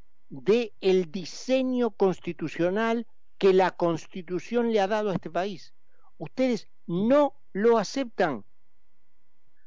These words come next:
Su contextura política, la contextura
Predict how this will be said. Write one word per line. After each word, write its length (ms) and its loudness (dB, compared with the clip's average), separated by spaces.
Su 520 0
contextura 960 0
política, 600 -2
la 140 2
contextura 920 -2